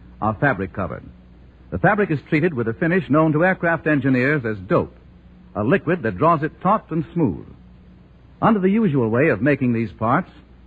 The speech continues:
the fabric is laboriously stretched over the framework by hand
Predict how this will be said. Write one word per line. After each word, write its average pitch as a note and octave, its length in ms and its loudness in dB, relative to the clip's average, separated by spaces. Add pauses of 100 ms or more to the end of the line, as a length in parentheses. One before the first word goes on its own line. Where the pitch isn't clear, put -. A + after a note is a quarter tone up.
(260)
the - 80 -6
fabric F#3 360 0
is A#2+ 120 0
laboriously F3+ 720 2
stretched D3 400 -2
over G2+ 120 -4
the A#2 120 -2
framework A2 480 -2
by G#2+ 180 0
hand D2 480 -4